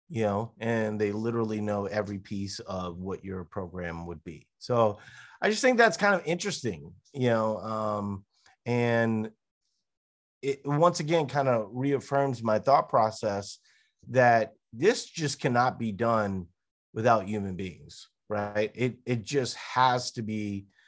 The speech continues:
there has to be some human connection along the way. So, um, I just thought that was interesting, but so it looks like we do have a few questions. Carolyn, if you wanna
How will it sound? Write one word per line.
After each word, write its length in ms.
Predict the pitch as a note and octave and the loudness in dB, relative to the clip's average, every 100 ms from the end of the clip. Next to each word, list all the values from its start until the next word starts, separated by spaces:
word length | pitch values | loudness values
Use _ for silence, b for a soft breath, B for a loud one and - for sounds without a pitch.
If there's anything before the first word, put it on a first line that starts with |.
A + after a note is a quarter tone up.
| _ - | _ -2
there 120 | A#2 | 0
has 360 | C3 C3 C3 | 2 2 2
to 60 | B2+ | 0
be 160 | B2 A#2+ | -2 -2
some 280 | - A2 | -2 -2
human 340 | A2 G#2+ G#2 F#2+ | -2 -2 -4 -6
connection 720 | G#2+ F#2+ F2+ - F#2 E2+ E2+ _ _ - | -6 -6 -8 -10 -10 -10 -14 _ _ -12
along 400 | G2+ G2 F#2+ F#2 | -6 -4 -4 -6
the 100 | F#2 | -8
way. 240 | F#2 D#2 D#2 | -8 -10 -14
So, 460 | - A2 G2 F2 b b b b | -4 -2 0 -4 b b b b
um, 460 | G#2+ G#2 G2 F#2 F#2 _ - - | 0 2 2 0 -6 _ -20 -8
I 80 | G3 | -4
just 180 | G3+ - | -4 0
thought 220 | C3 - | 0 0
that 160 | F2+ - | -6 -8
was 140 | F#2+ | -6
interesting, 640 | G2 F#2 F#2 - G2 F#2+ | -6 -8 -14 -10 -8 -8
but 280 | F2+ F#2+ F2+ _ _ b b b b b | -6 -6 -6 _ _ b b b b b
so 560 | - - F#3+ F#3 E3+ E3+ | -2 6 8 8 6 2
it 80 | D3+ | 2
looks 220 | G#3+ B3 | 2 2
like 100 | C4 | -2
we 120 | A3+ | -2
do 220 | D#3 E3+ E3+ | -2 0 2
have 300 | D#3 D3+ D#3 | 6 4 4
a 60 | |
few 240 | - D#3 D3+ | -4 -8 -6
questions. 680 | - C3 - D#3+ E3 E3 | 0 0 0 -4 -4 -6
Carolyn, 460 | - D3+ D3 D3 D3 | -4 -2 0 0 -2
if 180 | B2+ - | -4 -6
you 100 | C3 | -2
wanna 420 | B2+ B2 A#2 | 0 0 -2